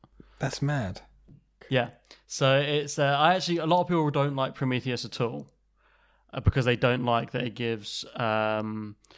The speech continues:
Speaker 2: history to the alien characters. They want them to be mysterious. I actually really love it because it is weird alien god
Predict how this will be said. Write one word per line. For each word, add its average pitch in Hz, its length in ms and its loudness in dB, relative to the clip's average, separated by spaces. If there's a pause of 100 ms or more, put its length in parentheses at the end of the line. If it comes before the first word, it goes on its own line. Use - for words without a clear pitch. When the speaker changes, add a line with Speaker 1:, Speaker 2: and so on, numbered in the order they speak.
(120)
Speaker 2:
history 143 520 2
to 139 180 0
the 131 200 0
alien 123 560 0
characters. 127 640 0
They 127 120 2
want 120 180 0
them 120 140 -2
to 113 80 -12
be 120 80 -2
mysterious. 123 580 -4
I 143 160 2
actually 139 280 0
really 117 520 -2
love 110 240 0
it 120 160 -2
because 120 220 -4
it 123 80 -4
is 117 180 -6
weird 110 460 -2
alien 113 540 -4
god 117 420 -6